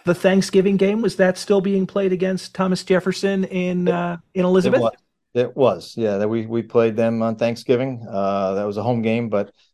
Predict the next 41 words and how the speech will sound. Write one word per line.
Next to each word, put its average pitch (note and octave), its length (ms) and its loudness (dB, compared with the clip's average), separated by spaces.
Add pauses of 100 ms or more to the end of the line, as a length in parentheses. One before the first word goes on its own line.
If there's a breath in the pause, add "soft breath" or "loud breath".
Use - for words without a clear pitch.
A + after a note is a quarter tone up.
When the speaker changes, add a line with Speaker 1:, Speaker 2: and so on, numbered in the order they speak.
(160)
Speaker 2:
they A#2+ 100 6
weren't C3+ 200 4
that B2+ 180 4
good C#3 160 4
that B2 140 2
year, B2+ 400 0
as A2 460 -6
neither A#2 400 -2
were A2 180 2
we. C3+ 260 0
But, G2 280 -2
um, G2 440 -2 (560)
yeah, A2 160 4
that G2+ 200 -2
was, G#2 300 -6
uh, G2+ 340 -2
we G#2+ 140 -4
were A#2 100 -4
still C3 220 4
playing C3 280 2
that G#2 160 -4
game, G#2 180 -4
but G#2 80 -4
it A#2 160 -4
didn't D#3 240 -2
last C3+ 320 0
too, C#3 180 -18 (300)
too G3+ 160 -4
many F3+ 180 -4
years, D3 380 -2
uh, A#2+ 140 2
beyond A2+ 400 0
that. F#2 220 -4
It, F2+ 220 -18
it G2 220 -12
kinda G#2+ 260 -2
went G2+ 280 -4 (120)
the, G2+ 140 -6 (140)
by F#2 200 -2
the F2+ 100 -6
wayside. F2 560 -8